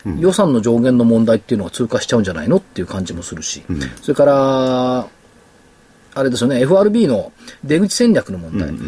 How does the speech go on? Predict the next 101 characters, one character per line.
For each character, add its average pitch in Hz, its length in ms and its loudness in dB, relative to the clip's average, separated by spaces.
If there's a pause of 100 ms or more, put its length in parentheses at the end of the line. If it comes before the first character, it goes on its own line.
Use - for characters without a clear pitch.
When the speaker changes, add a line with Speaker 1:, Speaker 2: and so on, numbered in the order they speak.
Speaker 1:
ん。 - 20 -12
Speaker 2:
早 240 220 2
け 254 100 2
れ 220 60 4
ば 147 100 4
九 233 100 -4
月 196 200 -2
の 123 60 -2
エ 120 40 -2
フ 135 180 -2
オ 131 60 2
ー 127 40 2
エ - 20 0
ム 123 80 0
シ - 140 -4
ー 78 100 -8
っ - 20 -20 (320)
て - 60 -12
い 117 40 -4
う 110 40 -10
こ 120 80 -4
と 117 80 -2
も 101 60 -4
言 104 100 -2
わ 104 60 -2
れ 101 40 -4
て - 80 -8
ま 110 100 -6
す 107 60 -8
し、 113 140 -4
そ 208 80 2
れ 233 60 4
が 254 100 4
な 262 100 2
け 240 80 4
れ 165 60 4
ば 104 100 0
十 113 160 0
二 120 60 2
月 113 180 0
だ 95 80 -4
ろ 85 80 -10
う 76 60 -16
と 98 80 -10
言 90 40 -8
わ 87 60 -8
れ 87 60 -10
て - 80 -10
ま 90 80 -8
す - 100 -12
が、 82 140 -14 (540)
九 339 260 4
月 269 400 0
に 127 160 -2
こ 160 160 -2
の 214 120 6
バ 165 220 2
タ 269 120 4
バ 208 120 2
タ - 140 -4
し - 80 -14
て 131 80 -4
い 120 60 0
る 120 100 -4
時 107 240 -4
に、 110 320 -2 (580)
景 240 240 2
気 247 120 0
ど 269 120 4
う 269 60 4
な 240 100 4
る 170 60 2
か 131 100 2
わ 123 80 4
か 151 100 2
ら 170 100 4
な 139 100 0
い、 104 80 -2
軍 170 300 2
事 202 80 -2
介 202 180 4
入 151 80 0
万 180 240 2
が 170 80 4
一 123 140 -2
し - 80 -4
て 156 60 2
い - 20 4
る 165 80 -2
と 110 100 -2
す - 100 -4
れ 120 120 4
ば、 101 160 -4
Speaker 1:
う - 20 -8
ん。 85 40 -8
Speaker 2:
そ 127 180 -2
こ 262 180 2
で 277 160 4
じ 262 80 2
ゃ 269 140 4
あ、 101 160 -4